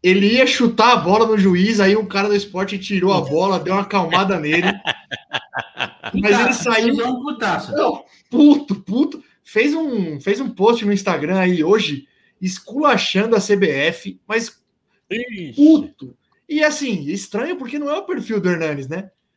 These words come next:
Speaker 1: Não é. O Hernanes é um cara, sempre foi um cara bem
Speaker 2: Sim.
Speaker 1: calmo, pacífico, sereno, muito
Speaker 2: Mas
Speaker 1: tranquilo.
Speaker 2: foi por
Speaker 1: Achei
Speaker 2: reclamação? Foi alguma jogada específica? Você chegou a ver?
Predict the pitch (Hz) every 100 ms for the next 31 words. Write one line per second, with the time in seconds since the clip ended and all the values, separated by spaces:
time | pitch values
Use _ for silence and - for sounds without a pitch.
0 | _ _ _ 160 262 226 143 - _ _
1 | _ - 151 147 185 233 226 160 175 277
2 | 392 - _ - - 220 240 269 202 185
3 | 247 285 _ 139 151 202 415 - _ _
4 | - 143 147 185 202 185 185 143 - _
5 | _ _ _ - 185 180 - 156 190 208
6 | 185 185 185 175 226 190 147 165 202 190
7 | 202 202 - _ _ _ _ 147 180 -
8 | 175 196 170 240 - 247 226 233 196 165
9 | 170 - 226 330 240 185 190 175 170 156
10 | 151 147 - 120 - 185 247 330 - 160
11 | - 170 151 151 131 180 349 -